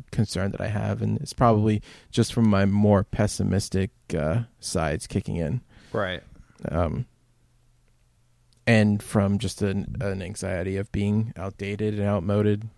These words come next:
Speaker 1: 'Cause I think that if an, if an A I took a human form, made itself out of, like, in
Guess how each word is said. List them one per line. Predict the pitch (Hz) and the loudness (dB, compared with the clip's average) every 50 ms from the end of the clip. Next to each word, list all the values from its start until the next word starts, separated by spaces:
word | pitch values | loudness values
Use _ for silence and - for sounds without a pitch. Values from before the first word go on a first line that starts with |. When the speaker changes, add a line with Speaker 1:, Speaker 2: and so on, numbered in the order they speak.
| _ _ _ _ _ _ _ _ _ _ _ - - | _ _ _ _ _ _ _ _ _ _ _ -2 2
Speaker 1:
'Cause | 120 110 113 | 4 6 6
I | 113 | 6
think | - 127 123 104 - | 6 6 4 4 4
that | 120 113 101 98 - | 2 2 2 2 0
if | 107 110 - | -2 -4 -2
an, | 107 98 104 104 - - | -2 -2 -2 -4 -4 -4
if | - 104 113 | -4 -4 -4
an | 110 - | -2 0
A | 92 117 117 | 0 2 2
I | 110 104 110 113 | 4 2 2 0
took | - 120 110 - | -2 -4 -4 -4
a | 107 | -6
human | - - 123 117 113 110 | -6 -4 -2 0 0 0
form, | - - - 127 127 123 120 113 110 - _ - - - - _ _ _ _ - | 0 0 0 2 2 2 2 0 -4 -6 _ -20 -20 -20 -20 _ _ _ _ -4
made | - 120 113 | -2 0 0
itself | 98 - - - 120 104 104 - | -2 -2 -4 -2 -2 -2 -2 -2
out | 113 104 95 92 | -2 -2 -2 -2
of, | 90 90 95 107 - - - _ _ _ _ - | -4 -4 -6 -8 -12 -18 -20 _ _ _ _ -6
like, | - 92 - | -6 -4 -4
in | 98 95 92 - - | -4 -6 -6 -6 -10